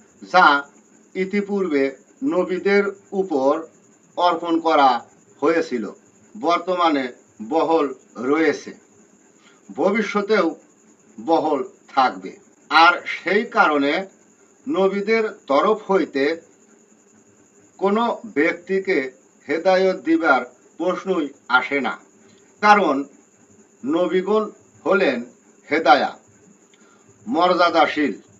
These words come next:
এই দুটো শব্দ বিষয়ে কাঠ মোল্লাদের যেমন জ্ঞান নাই, সেই কারণে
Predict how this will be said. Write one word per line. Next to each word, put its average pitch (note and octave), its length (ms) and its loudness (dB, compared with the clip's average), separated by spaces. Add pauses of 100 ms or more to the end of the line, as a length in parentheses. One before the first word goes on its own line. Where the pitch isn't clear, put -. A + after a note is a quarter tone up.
(600)
এই F#3+ 220 4
দুটো F3+ 600 -2 (180)
শব্দ E3 300 -4 (260)
বিষয়ে C3 580 0 (500)
কাঠ E3+ 300 0 (180)
মোল্লাদের E3+ 760 0 (200)
যেমন C#3+ 540 0 (320)
জ্ঞান E3 280 2
নাই, C#3 420 2 (440)
সেই F#3+ 220 4
কারণে D#3+ 600 2